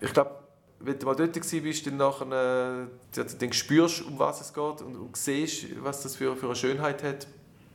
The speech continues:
Und eben, wie gesagt, wir haben offene Türen, es hat noch ein bisschen Platz von den Abos her und es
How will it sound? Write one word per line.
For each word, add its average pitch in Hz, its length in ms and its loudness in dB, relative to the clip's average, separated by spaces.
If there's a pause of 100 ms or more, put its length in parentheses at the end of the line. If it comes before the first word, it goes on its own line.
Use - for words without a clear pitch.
(500)
Und 101 540 -2
eben, 131 300 0 (180)
wie 127 80 -6
gesagt, 127 480 -2
wir 117 80 -8
haben 117 160 -6
offene 113 320 -8
Türen, 165 340 4
es 131 100 -6
hat 139 120 -4
noch 131 80 -6
ein 127 40 -16
bisschen 127 440 -6 (440)
Platz 135 540 4
von 131 120 -10
den 127 100 -4
Abos 160 340 0
her 180 280 -2 (260)
und - 160 -16
es - 140 -16